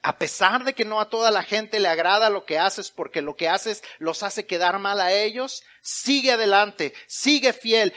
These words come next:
sigue viviendo de manera justa ante Dios. No te des por vencido, Dios tiene grandes bendiciones para ti. Esa es la promesa de Dios, y yo no sé usted, pero yo estoy seguro que Dios no miente.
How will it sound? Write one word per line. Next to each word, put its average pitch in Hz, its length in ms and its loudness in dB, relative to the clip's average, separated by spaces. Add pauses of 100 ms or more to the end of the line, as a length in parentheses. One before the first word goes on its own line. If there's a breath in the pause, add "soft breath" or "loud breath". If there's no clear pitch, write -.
sigue 285 420 0
viviendo 240 440 -2
de 220 80 -2
manera 208 340 -2
justa 226 440 -2
ante 190 240 -6
Dios. 208 280 -4 (140 loud breath)
No 277 300 2
te 285 120 -2
des 269 200 -2
por 240 180 0
vencido, 214 540 -2 (140 loud breath)
Dios 254 500 -2
tiene 240 320 -2
grandes 240 640 -4
bendiciones 202 680 -8
para 208 320 0
ti. 247 240 -6 (160 loud breath)
Esa 262 400 2
es 240 80 -4
la 247 160 2
promesa 214 440 -4
de 202 100 -4
Dios, 226 440 -4 (160 loud breath)
y 143 140 -12
yo 202 160 -2
no 254 120 -6
sé 240 180 -6
usted, 202 480 -2 (640)
pero 131 160 -12
yo 143 80 -10
estoy 151 240 -12
seguro 180 580 -8 (320)
que 110 160 -20
Dios 180 640 -8 (460)
no 131 400 -10 (920)
miente. 127 540 -14